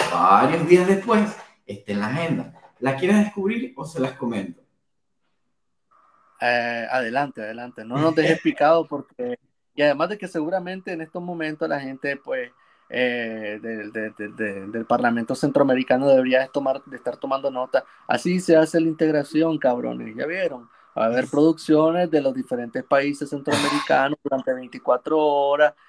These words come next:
Speaker 2: ah, para que vayan tomando un poquito de, de nota y dejen, pues, de tocarse, pues, eh, sus sagrados aposentos y empiecen a trabajar.
Speaker 1: ¿Y sabes qué es lo más lindo, Excel? Totalmente independiente. O sea,
Speaker 2: Así es.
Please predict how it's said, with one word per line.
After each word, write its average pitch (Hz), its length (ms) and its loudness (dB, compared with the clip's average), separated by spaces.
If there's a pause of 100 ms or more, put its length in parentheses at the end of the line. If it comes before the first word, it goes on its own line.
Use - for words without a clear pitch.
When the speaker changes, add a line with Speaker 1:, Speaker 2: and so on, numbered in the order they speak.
(140)
Speaker 2:
ah, 131 140 -2
para 147 120 2
que - 80 -8
vayan 120 220 -4
tomando 139 280 -6
un 139 40 -12
poquito 147 420 -2
de, 143 160 2
de 139 140 -2
nota 139 500 0 (220)
y 131 120 0
dejen, 127 260 -2
pues, 127 160 2
de 123 100 -4
tocarse, 120 480 -6
pues, 117 300 -6 (480)
eh, 113 340 -2
sus 123 220 -8
sagrados 120 400 6
aposentos 131 580 0
y 135 80 -2
empiecen 123 420 -4
a 131 80 -2
trabajar. 131 540 2 (680)
Speaker 1:
¿Y 147 60 -8
sabes 185 260 0
qué 220 80 0
es 214 60 4
lo 208 80 4
más 208 220 2
lindo, 156 280 -2
Excel? - 520 -10 (280)
Totalmente 165 1120 -4
independiente. 113 1000 -2 (100)
O - 680 -20
sea, 135 280 -4
Speaker 2:
Así 131 180 -6
es. 120 140 -8